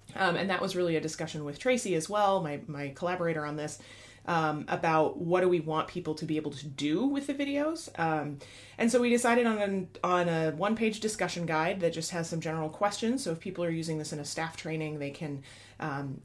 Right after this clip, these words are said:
they can pull it in and, and watch the video and then just have some staff discussions,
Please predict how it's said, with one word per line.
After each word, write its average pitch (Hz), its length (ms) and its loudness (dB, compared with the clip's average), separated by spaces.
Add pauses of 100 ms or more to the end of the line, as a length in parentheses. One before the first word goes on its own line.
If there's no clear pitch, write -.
they 160 180 0
can 151 160 -8
pull 156 220 -4
it 151 80 -2
in 156 220 0
and, 147 240 -4
and 143 260 -4
watch 143 240 -6
the 180 60 -6
video 220 320 6
and 156 120 4
then 147 80 -2
just 147 160 -6
have 151 160 -4
some 151 140 -6
staff 135 260 -6
discussions, 220 680 0